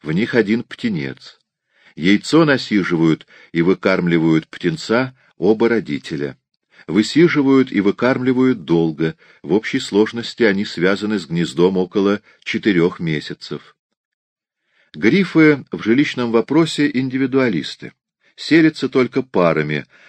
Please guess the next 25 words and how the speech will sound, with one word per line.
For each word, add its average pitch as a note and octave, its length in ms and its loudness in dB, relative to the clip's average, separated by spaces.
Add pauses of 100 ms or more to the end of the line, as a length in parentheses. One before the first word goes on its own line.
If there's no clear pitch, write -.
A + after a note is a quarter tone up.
гнёзда G#2+ 540 2
располагаются E2 840 -2
далеко D#2+ 380 0
друг B2 260 -4
от G2 140 -4
друга, C#2+ 440 -8 (340)
а D2 260 -2
сипы, F2+ 640 -6 (520)
они E2 320 0
меньше F2 420 0
грифов E2 500 -4
и C#2+ 60 -2
окрашены D#2+ 640 -2
светлее, G2 580 0 (240)
селятся D3+ 580 0
группами A#2 720 -2 (180)
и F2+ 160 0
иногда F2 320 0
на B2 120 -4
скалах, F2 680 -2
где D#2 360 -2
эти E2 160 -2
птицы - 420 -6
обычно F#2 420 -2
гнездятся, E2+ 760 -2